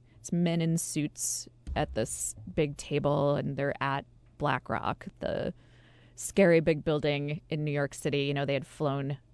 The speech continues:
to New York from Los Angeles to do this. And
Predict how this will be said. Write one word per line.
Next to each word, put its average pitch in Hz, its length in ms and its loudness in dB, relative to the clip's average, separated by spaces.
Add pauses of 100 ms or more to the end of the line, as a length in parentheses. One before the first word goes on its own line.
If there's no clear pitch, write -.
(120)
to - 100 -4
New 131 100 -2
York 123 300 -2
from - 400 -6 (440)
Los 151 240 -2
Angeles 143 460 -6
to 151 100 -8
do 151 160 -2
this. 143 280 -4 (600)
And 190 460 6